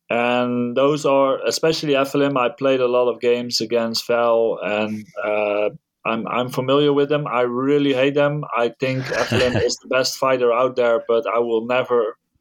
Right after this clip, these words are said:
Speaker 1: really play him because I really hate him.
Speaker 2: Yeah.
Speaker 1: Uh,
Speaker 2: <laughs>
Speaker 1: but, you know, it's,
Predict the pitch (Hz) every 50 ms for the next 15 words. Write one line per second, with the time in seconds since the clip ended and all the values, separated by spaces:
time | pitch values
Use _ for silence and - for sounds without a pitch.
0 | _ _ _ _ _ _ _ _ 117 127 143 147 139 139 135 135 - 135 139 139
1 | 139 135 131 131 120 123 123 - 120 113 123 113 117 120 117 117 113 110 120 123
2 | 127 135 135 147 156 - - - - - - _ _ _ - 104 98 87 - -
3 | - - _ _ _ _ _ - 117 120 120 120 120 120 120 120 120 120 120 123
4 | 123 - - _ _ _ _ _ _ _ _ _ - - - 131 131 135 139 139
5 | 135 - - - - _ _ _ _ _ _ 127 135 139 143 147 151 147 147 151
6 | 151 - - 113 110 - 151 135 135 135 -